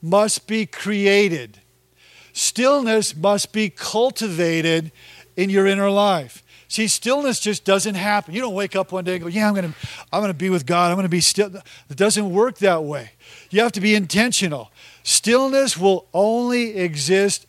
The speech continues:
in your life by design. Otherwise, it will not exist.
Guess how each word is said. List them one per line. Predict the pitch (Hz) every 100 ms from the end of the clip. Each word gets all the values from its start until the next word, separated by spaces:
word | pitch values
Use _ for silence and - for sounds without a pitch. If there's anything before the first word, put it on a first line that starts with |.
| -
in | 175 190
your | 202
life | 180 165 165 160 - _ _ -
by | 170 175
design. | 143 165 139 160 165 151 120 104 _ _ _ - _ 180
Otherwise, | 226 277 233 185 170 170 165 - _ -
it | 214
will | 214 208
not | 175 165 160
exist. | 156 135 208 175 113 -